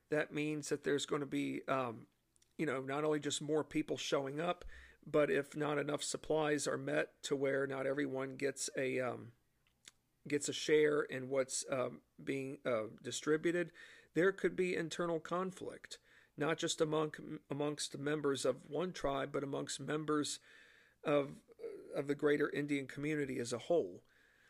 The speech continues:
So this is where momentum and even peace itself is very fragile.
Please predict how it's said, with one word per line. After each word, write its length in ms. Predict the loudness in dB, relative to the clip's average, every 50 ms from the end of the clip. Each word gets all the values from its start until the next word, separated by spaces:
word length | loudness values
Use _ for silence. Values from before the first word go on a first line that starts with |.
| _ _ _
So 200 | 0 2 2 4
this 260 | 4 4 2 4 2
is 160 | -2 -2 0
where 420 | 2 4 6 6 8 6 6 4 0 -8 -14 -18 -20 _ _ _ _ _ _ _ -16 _
momentum 920 | -4 0 0 2 2 2 2 2 2 0 -2 -2 -2 -2 -2 -4 -6 -8 -12 -12 -16 -20 -20 _ -20 -20 _ _ _ _ _ -20 -20 -20 -8 -4
and 100 | 0 0
even 320 | 2 2 2 2 2 0
peace 460 | -2 -2 -2 0 0 0 -2 0 -2
itself 580 | -2 -2 -2 -2 0 2 2 2 2 0 -2 -4
is 160 | -4 -4 -4
very 340 | -2 0 2 4 4 4 2
fragile. 680 | 2 2 2 2 2 0 -2 -4 -6 -8 -8 -8 -10